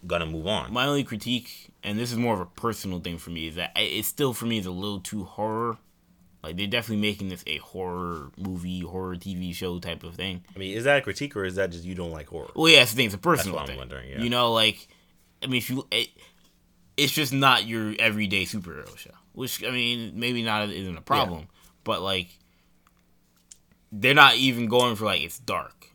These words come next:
Speaker 2: like, it's horror. Like,
Speaker 3: Yeah.
Speaker 2: you can do dark, but they're going for the horror genre. Like, that's the genre it falls under.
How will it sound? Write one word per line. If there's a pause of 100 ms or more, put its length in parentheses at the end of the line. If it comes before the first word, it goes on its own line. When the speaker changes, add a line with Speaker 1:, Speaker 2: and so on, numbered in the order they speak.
Speaker 2:
like,
it's
horror. (640)
Like,
Speaker 3:
Yeah.
Speaker 2:
you
can
do
dark, (1200)
but
they're
going
for
the
horror
genre. (260)
Like,
that's
the
genre
it
falls
under.